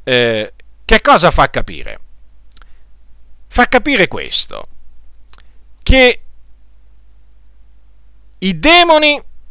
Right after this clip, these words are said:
sanno chi è Gesù. I demoni sanno chi è Paolo, vedete?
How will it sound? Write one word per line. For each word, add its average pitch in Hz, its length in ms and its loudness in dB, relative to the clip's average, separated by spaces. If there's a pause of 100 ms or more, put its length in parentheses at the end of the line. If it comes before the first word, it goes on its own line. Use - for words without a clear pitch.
(200)
sanno 269 540 4
chi - 160 0
è 208 80 8
Gesù. 165 420 0 (2250)
I 175 180 2
demoni 214 540 4
sanno 302 420 6
chi - 140 0
è 135 80 4
Paolo, 139 420 4
vedete? 156 600 2